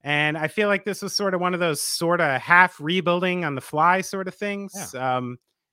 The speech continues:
Speaker 1: you know, I guess this is maybe the way you try to build around Lillard and Simons, but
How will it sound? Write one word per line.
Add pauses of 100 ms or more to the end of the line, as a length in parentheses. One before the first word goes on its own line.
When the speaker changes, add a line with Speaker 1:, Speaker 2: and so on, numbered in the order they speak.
Speaker 1:
you
know,
I
guess
this
is
maybe
the
way
you
try
to
build
around
Lillard
and
Simons,
but